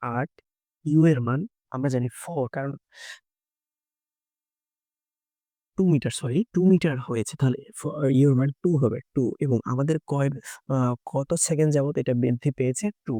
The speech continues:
তাহলে T এর মান হবে কত? টু। হ্যাঁ, তাহলে দেখো বস্তুটির একটা ত্বরণ কাজ করে, ত্বরণ হবে গিয়া six by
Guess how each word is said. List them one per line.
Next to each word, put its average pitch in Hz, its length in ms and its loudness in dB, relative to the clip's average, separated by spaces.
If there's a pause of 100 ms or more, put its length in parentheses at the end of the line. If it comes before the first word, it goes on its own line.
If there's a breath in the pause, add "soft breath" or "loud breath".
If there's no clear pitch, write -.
তাহলে 127 200 2
T - 120 -10
এর 143 140 2
মান 151 140 2
হবে 165 200 2
কত? 160 160 -2 (140)
টু। 165 120 -4 (920)
হ্যাঁ, 180 180 4 (260 soft breath)
তাহলে 156 300 2
দেখো 123 280 -2
বস্তুটির 127 460 -4
একটা 135 220 -4
ত্বরণ 156 260 -2
কাজ - 220 -6
করে, 127 200 0
ত্বরণ 127 280 -2
হবে 127 240 2
গিয়া 113 200 0 (440)
six 147 260 0 (100)
by 127 160 2